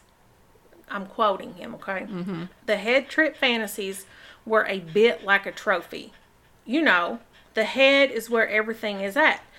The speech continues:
Speaker 1: The brain, the eyes, the mouth. That's the person. I remember being told as a kid, "You cut off the head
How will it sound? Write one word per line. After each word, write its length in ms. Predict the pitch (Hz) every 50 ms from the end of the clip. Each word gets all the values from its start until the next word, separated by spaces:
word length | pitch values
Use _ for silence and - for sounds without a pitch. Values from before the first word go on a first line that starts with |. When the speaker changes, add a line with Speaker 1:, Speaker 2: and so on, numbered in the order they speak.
| - - - - _ _ -
Speaker 1:
The 120 | 254 247
brain, 560 | 196 190 214 208 208 202 185 160 156 - - - - - - - - _ -
the 180 | 226 233 - -
eyes, 480 | 240 220 196 202 190 - - - - - - _ - -
the 140 | - 185 220 220
mouth. 540 | 220 220 208 202 185 - - - - - - _ _ -
That's 380 | - 208 - 233 254 339 - -
the 100 | - -
person. 560 | - - 240 220 202 - - - 165 - - - _ _ _ _ _ _ _ _ _ _ _ _ _ _ _ _ _ -
I 120 | - 214 247
remember 440 | 311 330 330 311 302 277 240 262 247
being 320 | 190 226 220 220 214 196
told 340 | - - 240 226 220 226 208
as 160 | 202 202 196
a 40 | 208
kid, 460 | - - - 269 233 190 165 175 - - - - - _ - - _ _ _
"You 120 | - 214 202
cut 300 | - - - - 262 269
off 240 | 302 311 311 311 -
the 80 | 349 285
head 480 | - - 220 202 190 185 180 175 -